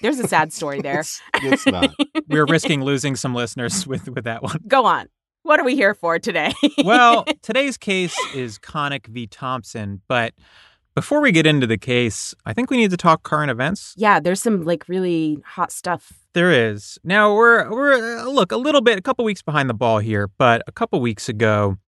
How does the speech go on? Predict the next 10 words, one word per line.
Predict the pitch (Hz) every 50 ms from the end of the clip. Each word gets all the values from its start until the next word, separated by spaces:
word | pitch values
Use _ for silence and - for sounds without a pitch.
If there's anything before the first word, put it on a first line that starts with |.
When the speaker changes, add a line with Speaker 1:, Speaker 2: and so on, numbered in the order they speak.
| _ _
Speaker 3:
there | 147 139 135 135 131 127 127 123 131
was | - - 120 120 117 117 113 110 104 - -
a | 127 117 113 110 104
Georgetown | - - 214 233 240 - - - 113 104 - -
professor, | - - - - - - - - - 143 147 156
I | 170 180
think | _ -
it's | 254 - -
Sandra | - - - - 120 131 143 135 139 131 117
Sellers, | - - - 120 113 107 107 107 107 107 - - -